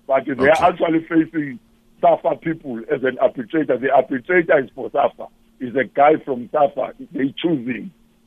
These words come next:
Speaker 1: They decide on him. So whatever decision is taken, the message has been taken already.
Speaker 2: Yeah, but it, it, it can't be that. I mean, if there's an arbitration process, that process has got to be fair.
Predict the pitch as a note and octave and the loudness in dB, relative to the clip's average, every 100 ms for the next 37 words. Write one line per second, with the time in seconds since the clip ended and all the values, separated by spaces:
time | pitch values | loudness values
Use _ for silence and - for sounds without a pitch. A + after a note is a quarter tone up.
0 | - C3+ C#3+ D3+ B2+ E3 D3+ D3 C3 C#3 | -4 0 0 -2 0 0 0 -4 -4 -4
1 | B2 G#2 D3+ C#3+ A#2+ _ _ - D#3+ A3 | -4 -6 -4 -2 -4 _ _ -2 2 4
2 | F#3+ - C#3+ D3+ C#3 C3+ B2 C#3 C#3 D3 | 2 0 -4 -8 -6 -6 -4 -4 -2 -2
3 | B2 B2 D3+ E3 D#3+ D3+ D3 - A3+ C#3 | 0 -2 0 0 -2 -8 -8 -10 -8 -4
4 | D#3+ D3+ C#3 C3+ A#2+ C#3 - _ _ _ | -2 -4 -4 -6 -4 -4 -6 _ _ _
5 | _ _ _ _ _ _ _ _ _ _ | _ _ _ _ _ _ _ _ _ _
6 | _ _ - - C#2 C#2+ G2 B2 - B2 | _ _ -18 -12 -10 -10 -6 -6 -4 -4
7 | A2+ A#2+ - D3 B2 A2 G2+ A#2 A2+ A#2+ | -4 -6 -2 -2 -2 -4 -2 -2 -2 -2
8 | A#2 - A#2+ A2 A#2+ A#2+ A2+ G#2 C3+ C3+ | -4 -2 -2 0 -2 -2 -4 -6 -4 -4
9 | B2 - C#3+ F#2+ F2+ - _ _ - C3 | -2 -2 -2 -4 -6 -12 _ _ -2 0
10 | A#2 F#2+ E2+ - - - - _ - C3+ | 0 -4 -6 -12 -18 -20 -20 _ -4 -4
11 | - D#3 D3+ C3 A2+ F#2+ B2+ B2+ G#2 G#2 | -2 -2 -2 -2 -4 -2 -2 -2 -4 -4
12 | - B2 C2 | -2 -2 -4